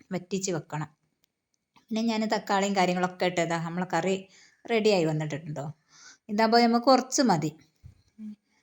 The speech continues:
തോനെ കറി ഇങ്ങനെ കുത്തി ഒഴിക്കൊന്നും വേണ്ട. പിന്നെ നമുക്ക് അതിൻ്റെ ശേഷം നമുക്ക് നമ്മളെ ദോശ ചുടണം.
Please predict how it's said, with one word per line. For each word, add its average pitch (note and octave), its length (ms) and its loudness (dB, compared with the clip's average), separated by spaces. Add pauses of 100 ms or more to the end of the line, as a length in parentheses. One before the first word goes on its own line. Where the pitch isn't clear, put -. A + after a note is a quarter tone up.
(220)
തോനെ G#3+ 280 2
കറി G#3 240 2
ഇങ്ങനെ G#3+ 240 2 (140)
കുത്തി A3+ 260 2
ഒഴിക്കൊന്നും F#3+ 480 2
വേണ്ട. D#3+ 240 -4 (580)
പിന്നെ B3+ 200 6
നമുക്ക് A3 260 6
അതിൻ്റെ G#3 160 6
ശേഷം G3+ 240 4
നമുക്ക് F#3+ 400 4 (840)
നമ്മളെ G3 280 4
ദോശ F3+ 360 6
ചുടണം. D3+ 420 -2